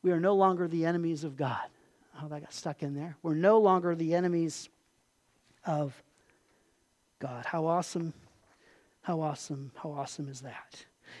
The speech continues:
And I love what he says in there. "More than that, we also rejoice in God." So we're like, like we are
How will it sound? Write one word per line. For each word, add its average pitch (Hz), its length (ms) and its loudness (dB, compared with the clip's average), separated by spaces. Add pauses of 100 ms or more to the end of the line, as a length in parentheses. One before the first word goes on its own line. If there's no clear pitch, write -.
And 175 80 2
I 190 40 8
love 294 200 12
what 254 120 4
he 190 40 6
says 240 320 6
in 180 120 4
there. 160 300 -2 (420)
"More 254 220 10
than 226 160 6
that, 226 200 10
we 202 120 10
also 233 280 10
rejoice 196 480 8
in 214 80 2
God." 214 240 8
So 208 100 4
we're 208 60 8
like, 214 240 10 (260)
like 226 320 8 (120)
we 254 180 10
are 196 180 10